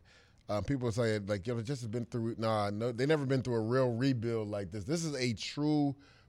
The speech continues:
rebuild. When you talk about so many rookies playing, like,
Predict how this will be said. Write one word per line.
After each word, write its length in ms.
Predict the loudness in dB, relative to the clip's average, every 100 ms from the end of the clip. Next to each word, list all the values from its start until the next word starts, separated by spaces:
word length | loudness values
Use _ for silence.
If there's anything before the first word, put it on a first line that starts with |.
| -4
rebuild. 420 | 0 2 2 2
When 100 | 0
you 40 | -2
talk 160 | -2
about 220 | 0 0
so 220 | 0 -2 -2
many 220 | -2 -2
rookies 440 | -4 -6 -6 -8
playing, 300 | -4 -4 0
like, 200 | 0 -2